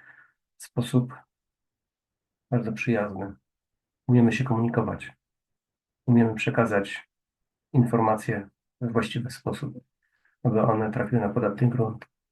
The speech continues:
Proste. Jesteśmy ludźmi i powinniśmy się nauczyć komunikować. Czego brakuje w obecnym, ówczesnym świecie.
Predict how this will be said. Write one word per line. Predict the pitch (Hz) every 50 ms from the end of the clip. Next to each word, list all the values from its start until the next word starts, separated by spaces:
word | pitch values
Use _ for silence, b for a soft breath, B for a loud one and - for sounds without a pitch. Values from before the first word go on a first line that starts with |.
| _ _ _ _ _ _ _ _ _ _ _ _ _ _ _ _ _ _ _ _ _ _ _ _ _ _ _ _ _ _ _ _ _ _ _ _ _ _ _ _ _ _ _ _ _ _
Proste. | - 139 131 - - - - 131 - - _ _ _ _ -
Jesteśmy | 117 120 - 127 - 123 113
ludźmi | 107 123 120 - 117 120 117 120 117
i | 113 113
powinniśmy | - 104 104 107 120 - - 120 110
się | 107 104 98 98 98 95 - _ _ _ _
nauczyć | - 107 107 107 104 - 104 -
komunikować. | - 107 107 107 107 - - - 90 92 - - - - _ _ _ _ _ _ _ _ _ _ _ _ _ _ _ _ _ _ _ _ _ _ _ _ _ _ _ _ - -
Czego | 117 110
brakuje | 107 104 113 104 - 120 113 107
w | 107
obecnym, | 113 120 117 117 - - 131 127 - - 120 117 123
ówczesnym | - 131 - 123 107 - - 110 104
świecie. | - - - 110 107 - - 120 -